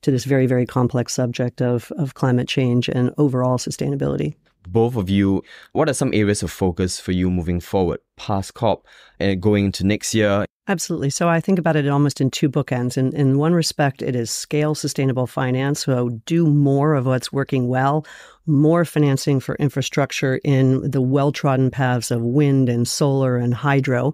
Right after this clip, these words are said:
Speaker 1: where we know it works. We just need more and more capital applied. And at the other end of the spectrum is this innovation arena. And for us, we, we express that in four thematics:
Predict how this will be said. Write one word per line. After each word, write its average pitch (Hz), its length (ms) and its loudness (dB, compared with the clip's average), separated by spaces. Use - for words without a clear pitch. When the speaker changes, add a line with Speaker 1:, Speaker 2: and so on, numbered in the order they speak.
Speaker 1:
where 143 160 2
we 139 140 4
know 131 180 4
it - 100 -4
works. 135 400 0
We 131 120 2
just 123 200 -4
need 123 140 0
more 131 320 2
and 127 100 2
more 123 200 0
capital 127 400 -2
applied. 127 560 -2
And 151 100 2
at 143 60 2
the 147 140 2
other 165 260 2
end 131 220 2
of 120 40 -2
the 120 100 -4
spectrum 135 580 -2
is 156 240 2
this 139 180 -2
innovation 131 720 0
arena. 139 540 0
And 147 220 2
for 160 200 0
us, 165 280 0
we, 151 420 0
we 147 180 0
express 156 560 -2
that 131 360 -2
in 131 180 0
four 151 440 0
thematics: 127 760 -4